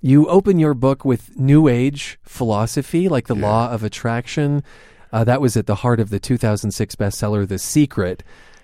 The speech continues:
Speaker 1: And es-,
Speaker 2: Correct.
Speaker 1: essentially the idea is if you think positively,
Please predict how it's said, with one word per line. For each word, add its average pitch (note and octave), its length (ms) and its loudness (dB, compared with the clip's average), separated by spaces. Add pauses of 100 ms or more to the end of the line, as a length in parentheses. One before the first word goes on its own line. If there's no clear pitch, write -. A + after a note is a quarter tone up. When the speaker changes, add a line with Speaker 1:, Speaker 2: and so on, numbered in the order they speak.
(120)
Speaker 1:
And G3 80 2
es-, F#3+ 80 2
Speaker 2:
Correct. - 180 -14
Speaker 1:
essentially G#3+ 440 -2
the D#3+ 120 2
idea D3 380 2
is C3 320 4
if C#3 160 0
you C#3 80 4
think B3 340 -4
positively, D3 920 0